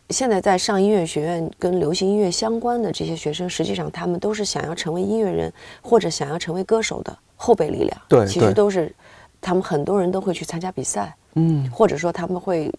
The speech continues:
Speaker 2: 有原创的话，他们也会想，“我应该投放到哪里啊？
Speaker 1: 是。
Speaker 2: 我怎么样才能让大家知道我？”所以就是说，我毕竟已经做了这么多年，所以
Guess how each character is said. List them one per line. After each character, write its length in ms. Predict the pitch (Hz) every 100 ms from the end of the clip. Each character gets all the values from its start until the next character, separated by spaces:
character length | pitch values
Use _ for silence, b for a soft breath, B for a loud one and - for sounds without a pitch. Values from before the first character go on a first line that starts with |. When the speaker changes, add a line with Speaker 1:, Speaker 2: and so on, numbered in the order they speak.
| -
Speaker 2:
有 220 | 151 147
原 180 | 147 180
创 220 | 208 208
的 80 | 165
话， 100 | 156
他 140 | 165
们 100 | 185
也 120 | 165
会 260 | 147 185 160 b b
想 240 | - 151 -
，“我 80 | 143
应 120 | 151
该 100 | 170
投 180 | - 139
放 160 | -
到 140 | 180 156
哪 180 | 147 156
里 160 | 151
啊？ 160 | 151 147 b b b b
Speaker 1:
是。 100 | -
Speaker 2:
我 40 | 175
怎 120 | 139
么 60 | 185
样 160 | -
才 140 | 180 160
能 100 | 175
让 140 | 165
大 100 | 175
家 140 | 180
知 200 | 185 -
道 180 | 185 190
我？” 220 | 165 -
所 160 | 165 226
以 60 | 214
就 80 |
是 60 | 208
说， 200 | 226 226 b b b
我 140 | -
毕 160 | 165 226
竟 180 | 220 196
已 80 | 151
经 160 | 175
做 160 | 190 190
了 80 | 165
这 140 | 185
么 100 | 156
多 160 | 160 160
年， 260 | 139 143
所 160 | -
以 100 | 180